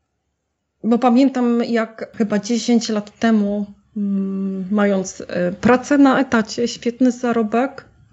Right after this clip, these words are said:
piękne mieszkanie, e, z ogródkiem, e, ogromny kredyt, pa-, pasowałam tak znakomicie do społeczeństwa,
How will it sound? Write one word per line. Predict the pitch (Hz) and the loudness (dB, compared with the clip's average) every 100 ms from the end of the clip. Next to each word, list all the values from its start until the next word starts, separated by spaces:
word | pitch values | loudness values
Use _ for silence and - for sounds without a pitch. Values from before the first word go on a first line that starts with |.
| _ | _
piękne | 254 262 285 | 2 4 4
mieszkanie, | 294 302 - - 277 240 247 320 330 _ - - - - - _ _ _ _ - | 4 4 2 2 4 4 4 0 -6 _ -20 -20 -20 -20 -20 _ _ _ _ -2
e, | 220 214 208 | 2 2 2
z | 208 | 0
ogródkiem, | 247 226 254 247 - - 233 294 302 - _ | -2 2 2 0 -4 -2 0 2 0 -4 _
e, | - 208 208 | -6 -4 0
ogromny | 226 247 311 330 | 2 4 4 2
kredyt, | - 247 202 294 - - | 2 0 0 -2 -6 -14
pa-, | - - 220 | -10 -8 -6
pasowałam | 233 220 247 262 254 | -4 -2 0 2 2
tak | 233 - - | -2 -8 -18
znakomicie | 220 254 285 285 247 233 240 226 | 0 4 4 4 4 4 4 0
do | 214 | -2
społeczeństwa, | 208 220 196 196 220 208 - - 220 320 | -4 -4 -4 -4 -2 -4 -6 -8 -6 -6